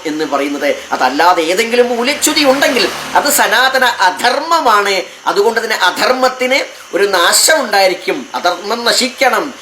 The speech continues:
ധർമ്മം പുനഃസ്ഥാപിക്കപ്പെടുക തന്നെ ചെയ്യും. ആ ധർമ്മ പുനഃസ്ഥാപനത്തിൽ നമുക്ക് ഒന്നിച്ച് മുന്നോട്ട് പോകാം. ആ ധർമ്മ പുനഃസ്ഥാപനമാണ് നമ്മുടെ ലക്ഷ്യം. ആ ധർമ്മം സനാതന ധർമ്മം തന്നെയാണ്, നാശമില്ലാത്ത എന്ന് നിലനിൽക്കുന്ന ആ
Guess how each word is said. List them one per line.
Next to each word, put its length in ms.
ധർമ്മം 360
പുനഃസ്ഥാപിക്കപ്പെടുക 880
തന്നെ 240
ചെയ്യും. 180
ആ 40
ധർമ്മ 140
പുനഃസ്ഥാപനത്തിൽ 680
നമുക്ക് 280
ഒന്നിച്ച് 420
മുന്നോട്ട് 480
പോകാം. 400
ആ 20
ധർമ്മ 220
പുനഃസ്ഥാപനമാണ് 800
നമ്മുടെ 280
ലക്ഷ്യം. 320
ആ 20
ധർമ്മം 300
സനാതന 800
ധർമ്മം 340
തന്നെയാണ്, 520
നാശമില്ലാത്ത 960
എന്ന് 200
നിലനിൽക്കുന്ന 600
ആ 20